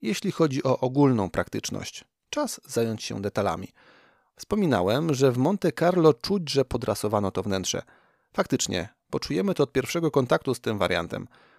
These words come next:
To, co najmocniej przykuwa naszą uwagę, to sportowe przednie fotele ze zintegrowanymi zagłówkami. Wyglądają bardzo rasowo, ale co jeszcze ważniejsze,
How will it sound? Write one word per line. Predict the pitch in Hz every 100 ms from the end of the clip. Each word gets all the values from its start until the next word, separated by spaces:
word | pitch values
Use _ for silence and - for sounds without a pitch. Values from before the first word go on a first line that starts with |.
| _ -
To, | 139
co | -
najmocniej | 127 110 110 160 - 175 127
przykuwa | - - 120 104
naszą | 92 90 101
uwagę, | 113 110 90 -
to | 123 156
sportowe | - - 190 247 226 185
przednie | - 208 190 180
fotele | - - 165 165
ze | 127 117 101
zintegrowanymi | 160 170 147 127 107 95 98 95
zagłówkami. | 85 - 98 - 95 87 - _ _ _ _ _ -
Wyglądają | 135 135 165 190 135
bardzo | 131 127 113
rasowo, | 95 - 80 90 104
ale | 107
co | 110 -
jeszcze | 214 208 131
ważniejsze, | 107 101 80 - - 190